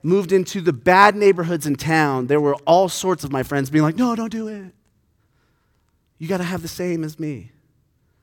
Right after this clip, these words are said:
You can't go there." Right? I think, uh, if you wanna see how, how much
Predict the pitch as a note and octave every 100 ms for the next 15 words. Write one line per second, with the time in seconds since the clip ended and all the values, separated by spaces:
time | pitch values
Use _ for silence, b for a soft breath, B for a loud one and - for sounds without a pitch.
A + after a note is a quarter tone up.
0 | _ _ _ - D#3 G3 E3+ F3 C#3 G#2
1 | - _ _ _ _ _ _ _ _ _
2 | _ _ _ _ _ _ _ - C3+ F3
3 | - B B F#3 A#3+ A3 F3 C#3+ C3+ B2+
4 | - C#3 C3+ D#3+ F3 E3 E3 D3 C#3 -
5 | - D3 C#3+ C3+ - - D3+ C#3+ A2+ -
6 | -